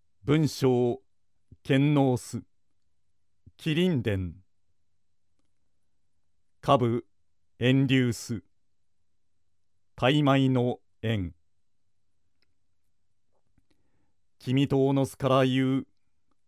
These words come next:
常しなえに、核のごとしと。いずくんぞ知らん。草動いて、風神の起こるを。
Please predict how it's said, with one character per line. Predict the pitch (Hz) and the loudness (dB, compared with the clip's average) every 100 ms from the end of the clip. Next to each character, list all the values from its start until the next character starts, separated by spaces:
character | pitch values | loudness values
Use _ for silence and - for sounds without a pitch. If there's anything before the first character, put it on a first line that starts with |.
| _ _ _ _ _ _ _ _ _ _ | _ _ _ _ _ _ _ _ _ _
常 | - 135 175 | -6 -2 -2
し | 170 | 0
な | 165 160 | 2 2
え | 160 | 2
に、 | 151 151 - _ _ _ _ _ | 0 -2 -6 _ _ _ _ _
核 | - 151 196 165 | -2 0 0 0
の | 151 151 | 2 2
ご | 107 120 | 0 -6
と | 120 | -6
し | 95 - | -8 -12
と。 | - _ _ _ _ _ _ _ _ _ _ _ _ _ _ _ _ _ _ _ _ _ _ - | -20 _ _ _ _ _ _ _ _ _ _ _ _ _ _ _ _ _ _ _ _ _ _ -6
い | 113 | -4
ず | 101 | -4
く | - 127 | 0 0
ん | 117 | 0
ぞ | 113 110 | -2 -4
知 | - 117 | -4 -4
ら | |
ん。 | 117 98 - _ _ _ _ _ _ _ _ _ _ _ _ | -4 -6 -12 _ _ _ _ _ _ _ _ _ _ _ _
草 | - - 139 139 | -8 0 2 2
動 | 131 147 | 2 2
い | 131 | 2
て、 | - 120 - _ _ _ _ _ _ _ _ _ | 0 -2 -4 _ _ _ _ _ _ _ _ _
風 | - 143 170 | -4 -2 0
神 | 175 165 160 | 0 0 2
の | 151 143 | 2 2
起 | 139 | 0
こ | 139 | -2
る | 127 98 | -2 -4
を。 | 90 | -10